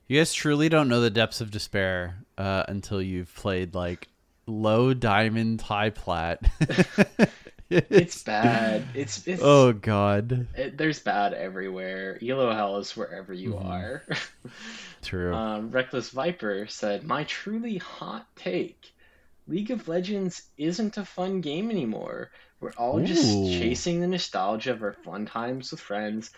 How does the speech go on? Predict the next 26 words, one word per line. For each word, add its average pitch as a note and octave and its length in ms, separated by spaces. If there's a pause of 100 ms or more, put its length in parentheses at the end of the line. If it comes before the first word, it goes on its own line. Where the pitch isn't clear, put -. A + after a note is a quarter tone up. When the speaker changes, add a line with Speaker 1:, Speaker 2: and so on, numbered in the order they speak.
(280)
Speaker 2:
and A#2+ 160
most G#2 300
of F3 80
us - 160
don't - 180
Speaker 1:
Huh. C3 120
Speaker 2:
know A2+ 40
how A#2 160
to C#3 120
enjoy B2 460 (140)
playing G2 300
anything G#2 440
else. - 480 (380)
Like G#2+ 160
true - 420
addicts, G#2 500
Riot G2+ 400
has A2 220
control G#2 460
of G#2 80
us G#2 200
now G2+ 380
and - 160
most G#3 360
likely G#2 340
forever." F3 800